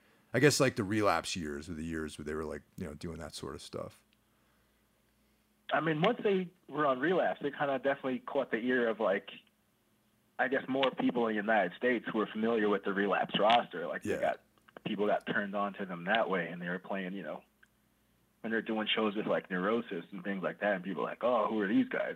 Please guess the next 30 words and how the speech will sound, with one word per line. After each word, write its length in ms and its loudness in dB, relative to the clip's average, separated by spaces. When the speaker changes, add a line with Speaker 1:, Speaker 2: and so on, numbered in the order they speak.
Speaker 2:
And 80 -8
then 180 -6
people 320 -8
see 140 2
'em, 120 0
and 120 0
that's 160 -2
like, 260 0
"Oh, 280 4
that 140 0
band's 240 -2
awesome." 380 2
But, 360 2
you 80 -2
know, 60 6
it's 140 0
also 360 0
the 80 0
type 280 2
of 100 -6
thing 220 -2
where, 340 2
like, 160 -2
considering 600 0
their 200 2
sound 420 2
and 120 0
the 60 -2
kinda 320 -2
mix 360 -8